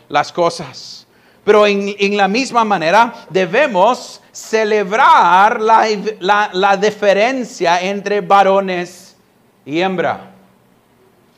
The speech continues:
Debemos como iglesia, como personas creyentes,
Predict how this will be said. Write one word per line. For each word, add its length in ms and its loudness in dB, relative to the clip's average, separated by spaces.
Debemos 460 0
como 340 -2
iglesia, 600 -2
como 280 0
personas 640 0
creyentes, 960 -4